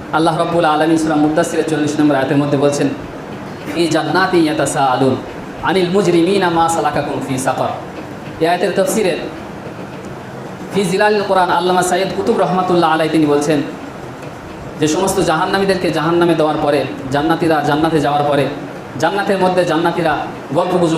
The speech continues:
করবে, আনন্দ উপভোগ, উপভোগ করবে। ঠিক এমন সময় তাদের নজরটা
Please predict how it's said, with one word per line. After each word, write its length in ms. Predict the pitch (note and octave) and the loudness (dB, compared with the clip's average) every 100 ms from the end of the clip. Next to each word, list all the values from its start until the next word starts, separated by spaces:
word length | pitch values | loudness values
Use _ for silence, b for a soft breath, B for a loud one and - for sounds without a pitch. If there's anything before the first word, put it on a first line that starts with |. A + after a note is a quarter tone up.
| D3+ | -2
করবে, 200 | D3 C#3+ | -2 0
আনন্দ 240 | D3 D#3 | 2 2
উপভোগ, 580 | D#3 D#3+ E3 - - - | 4 4 2 0 -4 2
উপভোগ 280 | G#3 G#3 G#3 | 4 4 2
করবে। 240 | E3 D3+ - - - - - - - | -2 -2 -4 -10 -12 -12 -14 -10 -2
ঠিক 140 | F#3+ | 0
এমন 240 | F3+ G#3+ | 2 0
সময় 240 | G#3+ G#3+ G3+ | 0 0 0
তাদের 240 | G3 F#3+ | 2 2
নজরটা 520 | F3 E3+ G3 F#3+ E3+ | 2 2 2 2 0